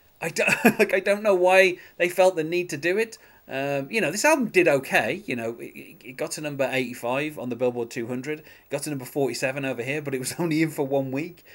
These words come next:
Uh, it spent eight weeks on the, the Billboard R and B Top one hundred. You know, um,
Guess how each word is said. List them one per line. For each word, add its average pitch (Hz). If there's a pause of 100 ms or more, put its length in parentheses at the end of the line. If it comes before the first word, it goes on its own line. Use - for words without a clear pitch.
(300)
Uh, 131
it 139
spent 156
eight 147
weeks 147
on 131
the, 127
the 120
Billboard 123
R 127
and 120
B 120
Top 131
one 120
hundred. 143 (460)
You 165
know, 135 (160)
um, 139